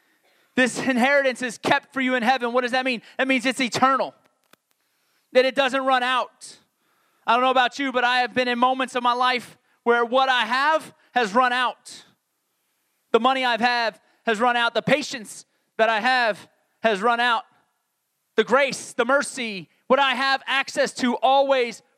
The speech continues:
runs out. But Peter is saying that this inheritance is kept in heaven. It is eternal. It is eternal and it is forever. He said it is pure and undefiled. It means this inheritance that you have for you in heaven is holy.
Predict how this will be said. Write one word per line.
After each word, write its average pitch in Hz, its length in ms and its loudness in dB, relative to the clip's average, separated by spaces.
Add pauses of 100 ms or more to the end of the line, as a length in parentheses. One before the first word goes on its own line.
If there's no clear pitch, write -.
runs 247 280 0
out. 247 260 0 (400)
But 247 140 2
Peter 277 260 0
is 233 80 -2
saying 262 280 -2
that 240 100 0
this 240 160 -4
inheritance 247 540 0
is 240 100 -12
kept 269 240 -2
in 247 80 -4
heaven. 247 300 -2
It 262 120 -6
is 247 140 -6
eternal. 254 600 0 (1300)
It 262 160 0
is 254 260 -2
eternal 262 540 0
and 247 120 -2
it 254 80 -2
is 254 200 -4
forever. 247 420 0
He 233 100 -4
said 262 220 -4
it 269 100 -8
is 233 120 -8
pure 277 420 0 (220)
and 233 160 -6
undefiled. 254 960 -2 (220)
It 269 200 -4
means 277 320 -2
this 277 200 -2
inheritance 277 600 0
that 254 220 -4
you 254 80 0
have 254 260 0
for 269 140 -8
you 262 240 -2
in 247 80 -2
heaven 269 340 -2 (240)
is 247 260 -2 (280)
holy. 277 800 0